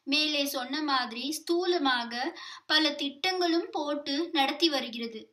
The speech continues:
இதற்காக உங்களிடம் யாச்சகம் பண்ணுகிறேன். யாச்சகம் என்று இல்லாவிட்டால் ஆக்ஞை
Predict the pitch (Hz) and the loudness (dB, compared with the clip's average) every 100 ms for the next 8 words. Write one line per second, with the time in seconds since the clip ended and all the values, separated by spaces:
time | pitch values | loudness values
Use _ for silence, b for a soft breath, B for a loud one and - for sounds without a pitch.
0 | B B B 240 262 277 277 247 233 269 | B B B -12 -8 -4 2 2 2 -2
1 | 330 277 269 269 247 285 285 226 392 403 | -2 0 0 -2 -2 -2 2 4 4 2
2 | 359 330 262 240 226 220 - b b - | 2 2 2 -2 -4 -6 -8 b b -4
3 | - 247 269 277 285 277 349 339 277 269 | 4 4 6 2 0 0 2 2 2 0
4 | 247 269 302 302 269 247 240 277 - B | -2 2 4 4 0 0 2 0 -2 B
5 | B B 247 277 294 294 339 | B B 8 10 10 6 6